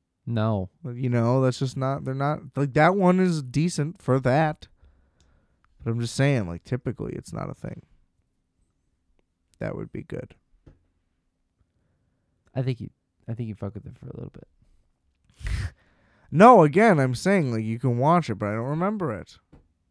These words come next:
Speaker 2: It's not that
Speaker 1: Oh,
Speaker 2: memorable.
Speaker 1: no, if we made, if, if there were sequels made, you'd watch 'em.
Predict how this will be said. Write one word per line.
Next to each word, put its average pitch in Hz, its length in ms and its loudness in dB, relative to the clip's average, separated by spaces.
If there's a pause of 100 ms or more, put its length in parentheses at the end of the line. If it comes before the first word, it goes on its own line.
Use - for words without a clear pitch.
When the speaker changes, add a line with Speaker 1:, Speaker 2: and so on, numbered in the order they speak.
(120)
Speaker 2:
It's - 100 -20
not 120 280 -4
that 170 160 2
Speaker 1:
Oh, 160 80 6
Speaker 2:
memorable. 147 400 8
Speaker 1:
no, - 60 -2
if - 60 -4
we 147 80 2
made, 135 320 -2
if, 123 180 -2 (120)
if 131 140 -4 (180)
there 135 120 -2
were 123 100 0
sequels 117 440 -6
made, 98 300 -6 (960)
you'd 123 180 -6
watch 107 300 -4
'em. - 140 -18